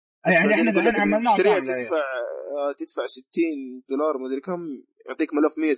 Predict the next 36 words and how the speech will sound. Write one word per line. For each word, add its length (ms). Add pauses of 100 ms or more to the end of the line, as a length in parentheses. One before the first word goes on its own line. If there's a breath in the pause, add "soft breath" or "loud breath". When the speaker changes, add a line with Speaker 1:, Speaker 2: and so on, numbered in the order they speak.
Speaker 2:
كيلو 180
بايت. 240 (440)
Speaker 1:
إيه، 100
فكر 260
اللي 140
هي. 300 (480)
طيب. 220 (360)
Speaker 2:
آه. 40 (200)
Speaker 1:
ال-، 140 (300)
المهم، 300 (260)
آه، 260 (640)
صراحة 260
يعني 340 (100)
أقول 160
لكم 220
أنا 140 (120)
أتف-، 380
يعني 200 (160)
اللعبة 360 (220)
كنت 180
متوقعها 500
كذا. 200 (200)
بالعكس، 260
أنا 100
كنت 140
متوقع 420
شيء 200
أسوأ 240 (320)
يعني. 200 (500)
آه، 640
Speaker 2:
وال- 240
Speaker 1:
اللي، 220 (200)
اللي 140
عجبني 420
فيها 320 (680)
ال-، 640